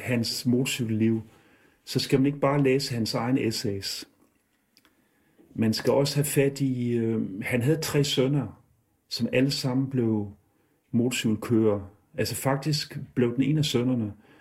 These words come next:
han blev så motorcykelentusiastisk, at han først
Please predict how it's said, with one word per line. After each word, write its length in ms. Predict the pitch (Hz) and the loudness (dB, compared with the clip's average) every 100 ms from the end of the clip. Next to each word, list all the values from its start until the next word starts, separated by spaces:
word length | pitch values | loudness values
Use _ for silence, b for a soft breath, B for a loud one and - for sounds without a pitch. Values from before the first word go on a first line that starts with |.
| b b | b b
han 160 | - 120 | -6 0
blev 160 | 131 131 | 2 2
så 140 | 131 | 2
motorcykelentusiastisk, 1160 | 131 - 127 123 113 - 117 113 110 - - - | 0 0 -2 -2 -4 -6 0 0 0 -4 -8 -4
at 160 | 110 117 | -4 -2
han 140 | 113 | -4
først 520 | - 123 123 - - | 2 2 2 -4 -12